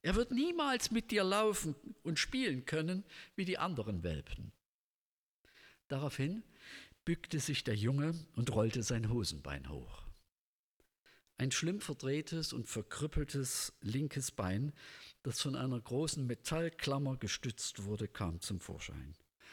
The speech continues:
Er schaute den Ladenbesitzer an und sagte ganz sanft:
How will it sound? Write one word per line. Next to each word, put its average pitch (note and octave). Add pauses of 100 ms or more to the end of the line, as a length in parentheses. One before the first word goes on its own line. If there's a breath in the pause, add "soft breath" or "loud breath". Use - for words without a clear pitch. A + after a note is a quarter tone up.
(340 loud breath)
Er -
schaute F3+
den D3
Ladenbesitzer C3 (2000)
an A#2
und E3+
sagte G#2
ganz G2+
sanft: -